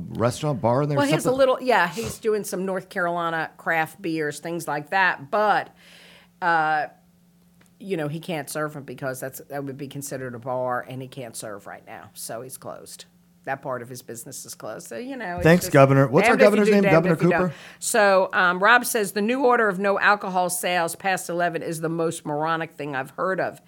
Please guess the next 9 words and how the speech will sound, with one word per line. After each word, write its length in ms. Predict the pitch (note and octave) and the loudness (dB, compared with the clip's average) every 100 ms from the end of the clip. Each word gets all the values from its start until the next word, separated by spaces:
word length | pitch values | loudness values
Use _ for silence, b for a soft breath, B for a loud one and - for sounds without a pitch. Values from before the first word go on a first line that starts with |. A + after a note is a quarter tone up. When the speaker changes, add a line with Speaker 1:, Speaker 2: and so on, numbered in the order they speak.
| b b b _ | b b b _
Speaker 2:
King 380 | - A3+ A3 A3 | -10 -6 -6 -6
Cooper 420 | - A3 F#3+ E3 | -10 -12 -6 -6
has 320 | D#3 D3+ D3+ - | -4 -6 -8 -12
to 80 | |
go. 220 | - C3+ C#3 | -8 -6 -6
His 220 | C3+ D3 | -8 -10
leadership 580 | D3 D#3+ D3+ - C#3 - | -10 -10 -12 -14 -18 -16
has 260 | B2 C#3+ - _ _ | -18 -18 -20 _ _
failed 480 | - C#3+ B2+ B2+ B2 | -16 -12 -10 -10 -12